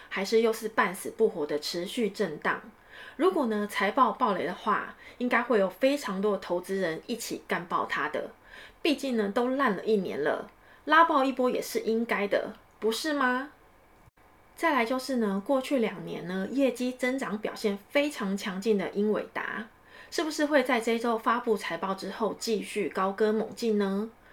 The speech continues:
或者是会因为增长变缓的广-，呃，状态之下，然后就爆雷了？真的是非常的不好说。因为呢，大家最近都知道，华尔街真的是颠颠的，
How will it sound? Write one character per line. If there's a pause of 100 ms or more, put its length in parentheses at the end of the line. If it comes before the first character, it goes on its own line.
(280)
或
者
是
会
因
为
增
长
变
缓
的
广-，
呃，
状
态
之
下， (320)
然
后
就 (140)
爆
雷
了？ (500)
真
的
是
非
常
的
不
好
说。 (440)
因
为
呢，
大
家
最
近
都
知
道， (280)
华
尔
街
真
的
是 (100)
颠
颠
的，